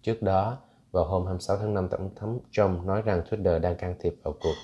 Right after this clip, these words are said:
bầu cử tổng thống của năm hai không hai không. Đồng thời, ông cho biết Twitter hoàn toàn kiềm hãm tự do ngôn luận. "Và tôi, với tư cách là tổng thống, sẽ không cho phép điều đó xảy ra." Peter Vũ và Ngọc Dung xin kính chào tạm biệt.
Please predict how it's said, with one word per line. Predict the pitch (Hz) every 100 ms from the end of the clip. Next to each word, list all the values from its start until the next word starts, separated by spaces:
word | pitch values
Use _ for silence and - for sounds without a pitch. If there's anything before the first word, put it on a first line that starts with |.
| -
bầu | 76
cử | - 85
tổng | 87 92
thống | - 98 117
của | 101
năm | 98 90
hai | 90 87 -
không | 85 85
hai | 82
không. | - 85 82 - _ _
Đồng | 92 87
thời, | 82
ông | 85 92
cho |
biết | 95 110 -
Twitter | - 110 90
hoàn | 80 82 78
toàn | 80 76 73 - _ _
kiềm | 90 80
hãm | - 87 98 -
tự |
do | - 90
ngôn | 90 87 82
luận. | 82 - - _ _ _ _ -
"Và | 82
tôi, | 80 92 90 82 - _ _ _
với | 98
tư | - 92
cách | 104 113 98
là | 78
tổng | - 85
thống, | 95 107
sẽ | 131 - -
không | 90 90
cho | 90 -
phép | 101 -
điều | 87 78
đó | 90
xảy | - -
ra." | 87 87 80 - _ _ _ _ _ _ _ _ _ _ _ _ _ _ _ _ _ _ _ _ _ _ _ _ _ _ _ _ _ _ _ _ _ _ _ _ _ _ _ _ -
Peter | 113 107
Vũ | 92 82 95
và | 98 90
Ngọc | 80 -
Dung | 98 92
xin | - 98
kính | 107
chào | 104 90
tạm | 82 80
biệt. | 82 -